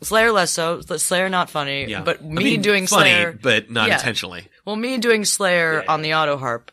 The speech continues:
Speaker 1: is funny.
Speaker 2: Yeah. What's that song, Last Caress? Like, that's a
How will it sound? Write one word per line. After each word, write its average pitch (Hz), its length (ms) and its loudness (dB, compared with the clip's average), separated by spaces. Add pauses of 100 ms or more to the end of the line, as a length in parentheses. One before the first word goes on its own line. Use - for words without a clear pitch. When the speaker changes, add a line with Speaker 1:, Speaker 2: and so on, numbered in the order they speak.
Speaker 1:
is 123 160 -10
funny. 117 320 -8
Speaker 2:
Yeah. 90 160 -6 (240)
What's 143 180 -4
that 147 140 -4
song, 104 180 -4
Last 101 260 -4
Caress? 104 380 -6
Like, 120 220 -8 (220)
that's 170 180 -4
a - 100 -8